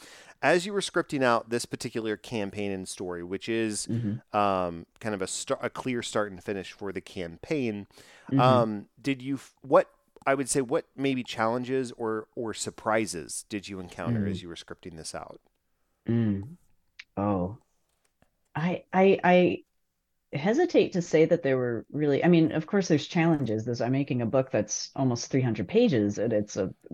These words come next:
Speaker 2: huge undertaking, but it was just so much fun to play with the format, and it was so much fun to, like, it, it,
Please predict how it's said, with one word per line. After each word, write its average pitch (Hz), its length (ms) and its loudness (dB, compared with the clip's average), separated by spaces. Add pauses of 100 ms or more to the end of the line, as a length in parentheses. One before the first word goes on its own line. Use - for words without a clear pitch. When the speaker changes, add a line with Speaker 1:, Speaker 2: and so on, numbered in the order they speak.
(120)
Speaker 2:
huge 160 420 6
undertaking, 101 680 0 (500)
but 135 300 6 (880)
it 156 140 8
was 190 200 2
just - 280 2
so 143 140 2
much - 400 -2 (220)
fun 127 460 0 (160)
to - 120 0
play 107 360 2
with 110 360 4
the - 80 -4
format, 92 600 0
and 117 140 0
it 92 80 -2
was 110 160 -2
so 123 120 0
much 110 260 -2
fun 107 300 2
to, 117 140 -4
like, 101 380 -2 (760)
it, 143 160 4
it, 147 60 8